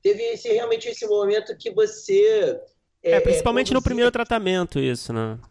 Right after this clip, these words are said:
Speaker 1: É, mas eu lembro, eu tô lembrando aqui, realmente, assim, que teve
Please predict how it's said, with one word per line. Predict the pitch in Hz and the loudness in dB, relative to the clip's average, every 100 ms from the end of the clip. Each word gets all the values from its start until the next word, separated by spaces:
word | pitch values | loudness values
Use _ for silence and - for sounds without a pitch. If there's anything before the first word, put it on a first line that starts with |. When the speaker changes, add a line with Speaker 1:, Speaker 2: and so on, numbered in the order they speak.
| _ _ _ _ _ _ _ - | _ _ _ _ _ _ _ -8
Speaker 1:
É, | 285 302 311 - - - | 0 2 2 -4 -16 -12
mas | 240 | -8
eu | 269 | -4
lembro, | 269 285 | -4 -2
eu | - | -4
tô | 269 | -2
lembrando | 285 285 262 285 269 | -2 0 2 0 0
aqui, | 254 220 208 - | -4 -2 -4 -2
realmente, | 180 190 196 190 190 | -2 0 0 -2 -4
assim, | 175 170 | -10 -8
que | 160 165 | -8 -2
teve | 190 196 190 | -2 0 -4